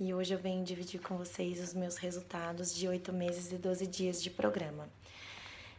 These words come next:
É, eu iniciei o programa com noventa e cinco quilos e seiscentos, cento e vinte e oito de quadril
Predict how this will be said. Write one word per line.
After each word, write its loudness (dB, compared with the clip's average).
É, 4
eu 6
iniciei 6
o 4
programa 6
com 4
noventa 4
e 2
cinco -2
quilos 0
e -6
seiscentos, -2
cento 2
e 2
vinte 2
e 4
oito 2
de -2
quadril 0